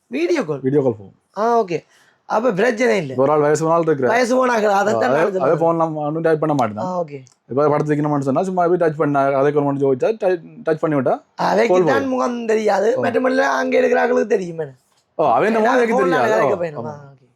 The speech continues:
Speaker 1: அது பிரச்சனை இல்ல. ஒரு வயசு கூடின ஆட்கள், உங்கண்ட, என்னன்னு சொல்ற, அம்மாவோ, அப்பாவோ, இங்க இருக்கணும்னா, இந்த கேமராவை நீங்க கொடுத்தீங்கன்னா, நீங்களும்னாலும் அவைய பார்க்கலாம்.
Speaker 2: ஆமா,
Speaker 1: வேணா?
Speaker 2: ஆமா.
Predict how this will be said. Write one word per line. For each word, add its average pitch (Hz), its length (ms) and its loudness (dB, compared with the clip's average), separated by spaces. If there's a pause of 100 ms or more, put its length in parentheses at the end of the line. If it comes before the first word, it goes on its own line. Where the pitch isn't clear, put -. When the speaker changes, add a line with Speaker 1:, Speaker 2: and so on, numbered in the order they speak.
(540)
Speaker 1:
அது 180 200 0
பிரச்சனை 233 420 0
இல்ல. 190 160 2
ஒரு 190 100 0
வயசு 214 420 2
கூடின 214 300 2
ஆட்கள், 214 500 -2 (380)
உங்கண்ட, 202 520 -2 (380)
என்னன்னு 196 240 0
சொல்ற, 180 220 2
அம்மாவோ, 190 400 2
அப்பாவோ, 180 500 2 (420)
இங்க 208 240 -2
இருக்கணும்னா, 202 680 0
இந்த 226 240 -2
கேமராவை 208 500 0
நீங்க 202 260 -4
கொடுத்தீங்கன்னா, 196 680 -4
நீங்களும்னாலும் 247 640 2
அவைய 233 240 2
பார்க்கலாம். 185 420 0
Speaker 2:
ஆமா, 196 40 -2
Speaker 1:
வேணா? 180 220 -2
Speaker 2:
ஆமா. 92 160 -14